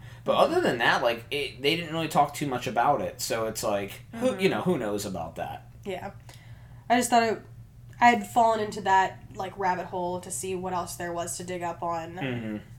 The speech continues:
Speaker 2: that side of Kevin and Nancy's relationship. And that's really all I found.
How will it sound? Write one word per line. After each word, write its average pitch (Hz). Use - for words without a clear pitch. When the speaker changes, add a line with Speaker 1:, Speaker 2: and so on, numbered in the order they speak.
Speaker 2:
that 202
side 175
of 180
Kevin 175
and 170
Nancy's 165
relationship. 165
And 180
that's 170
really 170
all 151
I -
found. -